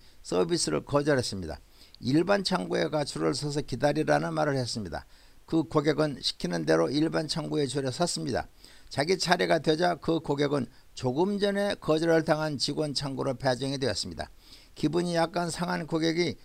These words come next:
불평을 했습니다. "내가 다 옳다는 뜻은 아니지만 이렇게 이 창구에서도 일반 창구에 손님을 받지 않습니까? 그렇다면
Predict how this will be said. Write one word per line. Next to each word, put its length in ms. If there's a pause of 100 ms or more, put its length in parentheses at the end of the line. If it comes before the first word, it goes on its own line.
(160)
불평을 480
했습니다. 500 (340)
"내가 360
다 220
옳다는 420
뜻은 240
아니지만 600 (320)
이렇게 380
이 120
창구에서도 680
일반 420
창구에 440
손님을 440
받지 280
않습니까? 600 (220)
그렇다면 500